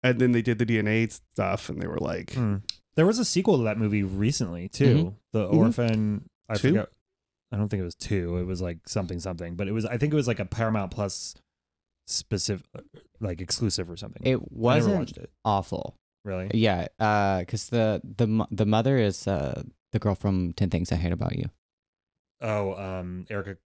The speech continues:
Speaker 2: Christensen?
Speaker 3: Is that
Speaker 2: Or Julia Stiles?
Speaker 3: Is it Julia Stiles?
Speaker 2: I don't know.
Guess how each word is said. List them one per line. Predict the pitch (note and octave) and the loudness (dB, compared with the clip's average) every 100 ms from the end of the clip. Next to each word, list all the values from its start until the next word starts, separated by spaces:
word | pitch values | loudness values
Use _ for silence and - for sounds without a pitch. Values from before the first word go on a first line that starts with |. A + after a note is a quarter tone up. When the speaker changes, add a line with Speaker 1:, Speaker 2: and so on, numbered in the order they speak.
| _ | _
Speaker 2:
Christensen? | G#2+ - A2+ - C#3 D3 _ _ _ - | -12 -10 -10 -8 -8 -8 _ _ _ -6
Speaker 3:
Is | G2 | 0
that | F#2+ F2+ | 0 0
Speaker 2:
Or | A#2+ | -2
Julia | A#2 A2+ A2 | -2 -2 -2
Stiles? | G#2 F#2 G#2+ C3 - _ - | -4 -4 -4 -4 -10 _ 0
Speaker 3:
Is | A2+ | 2
it | A2 | 4
Julia | A#2 B2 | 4 2
Stiles? | A#2 A2 B2 D#3+ - - _ - | 2 2 2 0 -8 -18 _ -6
Speaker 2:
I | |
don't | G#2 | -4
know. | F#2+ F2 | -2 -4